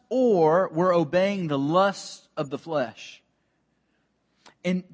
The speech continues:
th-, what the Scripture is telling us here is that as a Christian, you do not have to obey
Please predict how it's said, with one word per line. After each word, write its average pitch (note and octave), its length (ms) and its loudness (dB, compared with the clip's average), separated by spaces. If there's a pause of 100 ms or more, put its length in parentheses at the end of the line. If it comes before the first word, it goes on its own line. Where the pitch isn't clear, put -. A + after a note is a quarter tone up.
th-, D3 140 -12
what A3 180 0
the F3 100 -4
Scripture A#3 500 -4
is F3 80 -4
telling A3 400 -4
us C#3 160 -8
here C#3 340 -4 (220)
is F#3+ 280 4
that C3 400 0
as D3 220 -2
a D3+ 80 -8
Christian, C#3+ 760 -6 (180)
you D#3+ 240 -6
do G3+ 340 -2
not E3+ 300 0
have E3 400 -10
to C3+ 340 -6
obey B2 920 -2